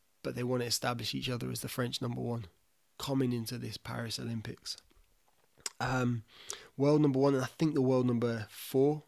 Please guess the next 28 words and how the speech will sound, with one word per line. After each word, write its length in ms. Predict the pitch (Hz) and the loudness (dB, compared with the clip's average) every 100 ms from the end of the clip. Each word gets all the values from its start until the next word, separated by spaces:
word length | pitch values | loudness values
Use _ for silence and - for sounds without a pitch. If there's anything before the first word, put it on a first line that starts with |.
| _ _ _ - - - - - - - _ _ _ _ - | _ _ _ -20 -20 -20 -20 -20 -20 -20 _ _ _ _ 0
they're 140 | 131 | 2
gonna 180 | 131 127 | 4 4
meet 300 | 123 123 - _ | 4 4 0 _
in 160 | 127 123 | 2 4
the 80 | 120 | 4
semi-final. 680 | - 120 117 123 120 113 92 - _ | 2 0 -2 -4 -4 -6 -8 -16 _
Yeah, 180 | 120 113 | -8 -6
if 300 | 117 120 - | -6 -8 -2
everything 280 | 127 123 135 | -2 0 -2
goes 260 | 131 127 | 2 2
their 140 | 127 127 | 4 4
way, 200 | 131 131 | 4 4
they 120 | 120 | 2
meet 160 | 120 123 | 0 0
in 80 | |
the 100 | 117 | -2
semi-final 720 | 110 120 117 - 120 120 117 113 | -2 -4 -6 -4 -2 -2 -2 -4
and, 240 | 110 110 | -8 -8
and 180 | 113 117 | -6 -6
you 60 | |
get 260 | 117 131 113 | -4 -4 -4
fireworks. 800 | - 120 113 113 107 - - - _ - - - - - | -8 -6 -6 -6 -8 -12 -12 -12 _ -20 -18 -18 -20 -6
Um, 480 | 139 143 131 120 110 - _ - - | 0 2 2 2 -2 -8 _ -20 -4
bottom 280 | - 160 160 | 4 4 4
half 300 | 139 156 151 | 2 2 2
of 40 | 147 | -2
the 80 | |
draw 340 | 135 156 165 | 2 4 4